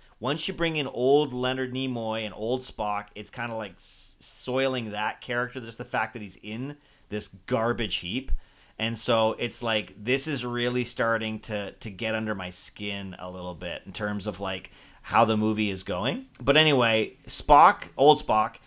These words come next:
explains the second half of the tie-in comic that I read. So, um, weirdly, though, this is, this one we get a throwback. Like, we actually get to see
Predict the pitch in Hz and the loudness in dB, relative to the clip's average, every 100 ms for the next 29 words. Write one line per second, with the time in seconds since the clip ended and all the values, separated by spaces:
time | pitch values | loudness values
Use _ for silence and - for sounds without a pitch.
0 | _ 135 127 - 143 151 165 165 - 131 | _ -8 -6 -6 -4 -2 -2 -4 -8 -10
1 | - 143 165 127 127 127 127 135 170 156 | -4 -4 -4 -6 -2 -2 -2 -6 0 2
2 | 175 156 117 104 110 90 82 - 101 90 | 4 2 0 -2 -4 -4 -8 -10 -8 -6
3 | 80 73 - _ - - - 143 139 131 | -8 -10 -12 _ -20 -20 -6 4 6 6
4 | - 147 135 131 135 214 277 180 147 127 | 2 0 0 -2 -4 -4 -4 -4 -2 0
5 | 123 120 104 170 208 247 190 151 - - | 2 0 -2 -4 -4 -4 -6 -6 -12 -16
6 | - - 135 170 202 208 190 147 156 175 | -20 -6 0 0 4 4 4 2 2 2
7 | 147 139 - 160 175 117 92 85 117 113 | 2 0 4 6 6 4 -2 -2 -4 -4
8 | 120 127 131 135 - 131 113 131 131 - | 0 4 4 4 0 0 2 -2 -2 -8
9 | 110 - 147 127 110 117 | -10 -4 -2 -2 -4 -8